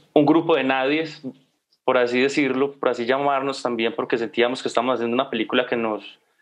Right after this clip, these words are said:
que nos representaba, ¿cierto? Una película que, que hicimos por el simple sueño de querer hacer una película. Y fue una película que, que partió como de una manera muy ingenua, muy desde la experimentación, pero que terminó convirtiéndose en una película que nos puso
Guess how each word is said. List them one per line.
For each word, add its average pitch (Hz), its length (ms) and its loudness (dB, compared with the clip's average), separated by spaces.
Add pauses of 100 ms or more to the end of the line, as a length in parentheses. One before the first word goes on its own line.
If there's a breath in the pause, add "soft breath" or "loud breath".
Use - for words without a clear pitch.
(340)
que 123 100 -2
nos 120 100 4
representaba, 113 760 2
¿cierto? 113 280 0
Una 117 120 -2
película 123 400 0
que, 107 440 0 (1300 soft breath)
que 135 160 2
hicimos 143 480 0
por 170 160 -4
el 135 180 -4
simple 147 360 0
sueño 175 340 0
de 147 60 -6
querer 131 260 0
hacer 151 220 -2
una 151 160 -4
película. 117 580 -6
Y 117 80 -2
fue 123 140 -2
una 131 100 0
película 143 420 0
que, 120 680 0
que - 80 -8
partió 120 460 -4
como 135 180 -4
de 127 60 0
una 131 100 -2
manera 123 200 -2
muy 139 180 -2
ingenua, 151 600 0
muy 120 680 -2 (380 loud breath)
desde 127 240 0
la 127 80 0
experimentación, 117 1040 -2
pero 131 160 0
que 123 100 -4
terminó 117 380 -2
convirtiéndose 120 560 -2
en 110 80 -4
una 117 140 -2
película 120 480 -2
que 127 100 -4
nos 107 120 -2
puso 113 380 2